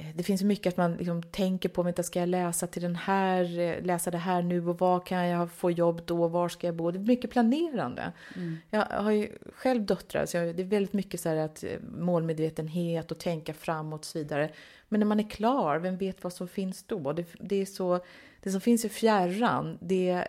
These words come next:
Speaker 1: kan man inte riktigt se nu. Så
Speaker 2: Mm.
Speaker 1: man ska bara följa sin,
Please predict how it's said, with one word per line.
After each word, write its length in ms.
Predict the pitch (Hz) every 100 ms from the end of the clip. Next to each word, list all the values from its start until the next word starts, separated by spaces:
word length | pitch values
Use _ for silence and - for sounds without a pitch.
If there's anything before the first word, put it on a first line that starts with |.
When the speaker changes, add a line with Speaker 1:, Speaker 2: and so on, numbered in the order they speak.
| - -
Speaker 1:
kan 120 | 196
man 100 | 180
inte 140 | 175
riktigt 240 | 165 165 160
se 340 | - 226 -
nu. 340 | - - - 180 - - -
Så 60 |
Speaker 2:
Mm. 60 | 175
Speaker 1:
man 80 | 170
ska 140 | 185
bara 380 | 175 214 170 160
följa 680 | - 190 147 143 147 143 143 -
sin, 500 | - - 147 131 139